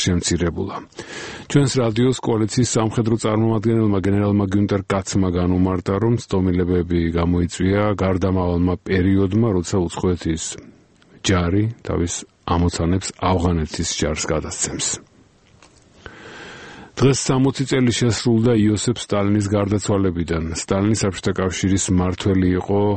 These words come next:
ათასცხრასოცდაოთხიდან ორმოცდაცამეტ წლამდე. კომუნისტებმა და მისმა სხვა მომხრეებმა ეს დღე აღნიშნეს ზოგიერთ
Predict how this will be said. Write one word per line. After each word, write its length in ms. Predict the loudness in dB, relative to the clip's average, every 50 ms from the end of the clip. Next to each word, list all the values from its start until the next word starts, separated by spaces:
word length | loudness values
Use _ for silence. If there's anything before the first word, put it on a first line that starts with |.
| -2 -6 -8 -10 -8 -6
ათასცხრასოცდაოთხიდან 1400 | -4 -4 -4 -2 -2 -2 -2 -2 -4 -2 -2 0 0 0 0 0 2 2 2 0 0 -2 -2 -2 0 0 0 0 -2 -2 -2 -2
ორმოცდაცამეტ 1000 | 0 2 2 0 0 -2 -2 -4 -4 -4 -2 -2 -2 0 0 2 0 0 0 -2 -2
წლამდე. 400 | -4 -2 0 0 0 0 0 0 0 0
კომუნისტებმა 680 | 2 2 2 2 0 0 0 0 0 2 2 0 0 0 0 0
და 100 | 0 2 2
მისმა 300 | 0 0 0 -2 -2 -2
სხვა 200 | -2 -2 -2 0 0
მომხრეებმა 560 | 0 0 0 -2 0 0 0 0 2 2 2 2 0
ეს 80 | -2 -2 -2
დღე 100 | 0 0 0
აღნიშნეს 520 | 0 0 0 -2 -2 0 0 0 0 0 -2 -8 -14 -20 -20 -20 -20 -20 -20 -8 -2
ზოგიერთ 400 | 0 0 2 2 2 0 0